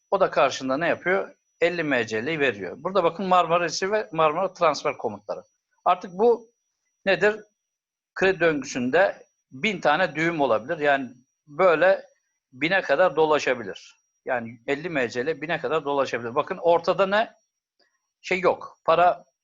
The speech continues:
e, elli M C L kilitli. Sadece ona ait bilgi var. Bu kredi döngüsü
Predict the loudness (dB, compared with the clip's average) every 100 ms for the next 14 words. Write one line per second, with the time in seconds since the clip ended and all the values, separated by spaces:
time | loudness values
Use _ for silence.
0 | _ -4 -2 -2 -4 -2 -4 -2 -4 -2
1 | -4 -6 -6 -2 -2 0 0 0 0 -4
2 | -4 0 4 4 2 -6 -8 -4 -4 -4
3 | _ _ _ _ _ _ _ _ _ _
4 | _ _ _ _ _ -6 -4 0 2 2
5 | 2 0 0 -6 -4 -4 -4